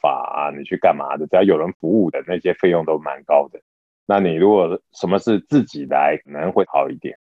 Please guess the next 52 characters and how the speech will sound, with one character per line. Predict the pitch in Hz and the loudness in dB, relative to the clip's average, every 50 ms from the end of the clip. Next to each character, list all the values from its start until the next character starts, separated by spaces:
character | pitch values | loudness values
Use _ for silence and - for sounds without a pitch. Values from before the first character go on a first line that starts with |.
| _ _ _ _ _ | _ _ _ _ _
所 | - - 135 | 2 4 6
以 | 139 131 | 6 8
有 | 107 98 95 | 6 6 4
的 | 110 117 | 2 2
时 | 107 | 0
候 | 127 127 120 117 110 | 2 2 4 2 2
看 | 104 - - - 131 120 113 104 95 90 - _ | -2 -6 -6 -4 -2 -2 0 -2 -4 -8 -12 _
要 | - 127 117 113 | 2 2 2 2
赚 | - - - 123 110 101 | 2 2 2 2 2 2
多 | 87 - 117 110 | 0 -2 -2 0
少 | 107 85 - - | 0 -2 -4 -4
钱 | - - - - 80 73 76 80 87 | -10 -16 -12 -10 -10 -10 -10 -12 -14
才 | - - 87 85 87 | -8 -4 -4 -2 -2
会 | 90 - - 113 104 92 87 78 - _ | -4 -6 -4 -2 -2 -2 -4 -6 -10 _
觉 | - - 80 76 80 85 85 78 _ _ _ | -14 -12 -10 -8 -8 -8 -10 -10 _ _ _
得 | - 90 82 80 78 76 73 - _ | -2 -2 0 0 -2 -4 -6 -8 _
自 | _ - 104 - | _ -8 -8 -6
己 | - 151 - _ | -6 -10 -10 _
不 | - 92 | -4 -4
穷， | - - - - - 71 67 - _ _ _ _ _ _ | -4 -4 -8 -6 -6 -6 -6 -8 _ _ _ _ _ _
也 | - 95 | 0 2
看 | 87 117 120 113 101 | 4 4 4 2 2
自 | - 120 98 | 0 -4 -4
己 | - 80 73 76 76 - _ _ _ | -4 -8 -10 -12 -12 -14 _ _ _
怎 | - | -10
么 | 76 82 | -4 0
样 | 101 110 101 | 2 2 2
生 | 90 - - 107 92 95 90 | 2 0 -2 -2 0 0 -4
活 | - 73 67 - | -6 -8 -10 -8
啦。 | - 73 80 | -8 -8 -4
那 | 92 104 | -2 0
有 | 110 104 95 | 2 2 2
的 | 101 | 2
时 | 92 120 | 2 2
候 | 110 104 95 - _ _ _ _ _ _ _ | 2 2 2 0 _ _ _ _ _ _ _
上 | - 135 127 123 | 0 0 2 4
班 | 131 127 127 127 | 4 2 2 0
一 | 131 131 | -4 -6
累， | 131 135 135 131 123 113 110 104 101 98 | -2 -2 0 0 0 0 -2 -4 -6 -8
你 | 92 95 98 | -10 -10 -10
又 | 101 110 117 113 107 104 _ _ _ | -8 -8 -10 -10 -12 -16 _ _ _
很 | - - 101 104 110 | -14 -8 -6 -6 0
懒 | 110 110 95 82 80 | 2 2 2 2 0
得 | 87 92 | 0 0
又 | 107 110 107 | 2 2 2
回 | 101 - 92 87 90 | 0 -2 -4 -4 -2
家 | 85 104 98 101 | 0 0 2 2
要 | 101 101 | 2 0
自 | 95 - 104 107 | 0 -2 -6 -8
己 | 90 78 | -8 -8
去 | 82 98 | -8 -10
弄， | 98 101 104 104 101 92 85 76 | -8 -2 0 2 2 2 0 -4